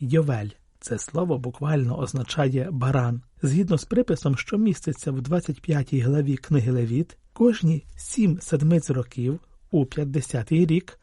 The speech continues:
слід сурмити голосно в труби, сповіщаючи про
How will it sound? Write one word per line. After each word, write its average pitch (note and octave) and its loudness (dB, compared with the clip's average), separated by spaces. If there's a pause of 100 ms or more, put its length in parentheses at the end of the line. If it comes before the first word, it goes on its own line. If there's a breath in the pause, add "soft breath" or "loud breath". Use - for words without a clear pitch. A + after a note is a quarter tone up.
слід G3+ 0
сурмити D#3 0
голосно E3 2
в C#3+ -2
труби, B2 0 (140)
сповіщаючи C3+ -2
про A#2 -6